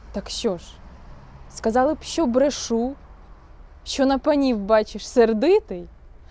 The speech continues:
то все таке я і пишу про їх собачі звичаї.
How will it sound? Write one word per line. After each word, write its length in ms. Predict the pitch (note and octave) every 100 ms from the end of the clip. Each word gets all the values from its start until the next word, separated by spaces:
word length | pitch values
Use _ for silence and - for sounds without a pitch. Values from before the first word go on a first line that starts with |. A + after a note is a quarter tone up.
| - - - - - - -
то 100 | C4+
все 240 | A#3+ F#4+ F#4+
таке 400 | B3+ - C#4+ C4
я 60 |
і 60 | A3
пишу 640 | - G3+ - G3 F3+ F3+ F3 - - - - - -
про 120 | G3+
їх 200 | A3 G#3
собачі 680 | - A3 G3+ G#3 G3+ - F#3+
звичаї. 720 | F3 F3 F3+ - A#3+ E4 F4+